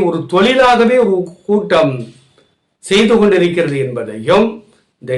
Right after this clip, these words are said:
நேரத்தில் நாம் எச்சரிக்கையாக சொல்லிக் கொள்வதற்கு கடமைப்பட்டிருக்கின்றோம். அதனால கஞ்சி காய்ச்சுவதாக இருந்தால் பள்ளிவாசல்கள்ல அந்த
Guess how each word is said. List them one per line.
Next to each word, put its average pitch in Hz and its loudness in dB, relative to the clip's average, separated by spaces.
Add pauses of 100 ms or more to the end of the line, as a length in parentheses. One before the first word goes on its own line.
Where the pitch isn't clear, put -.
நேரத்தில் 196 0
நாம் 131 -2
எச்சரிக்கையாக 190 2
சொல்லிக் 147 -4
கொள்வதற்கு 123 -4 (480)
கடமைப்பட்டிருக்கின்றோம். 113 -2 (760)
அதனால 175 0 (180)
கஞ்சி 170 -2
காய்ச்சுவதாக 170 0 (160)
இருந்தால் 110 -6 (760)
பள்ளிவாசல்கள்ல 147 -2 (800)
அந்த 127 -8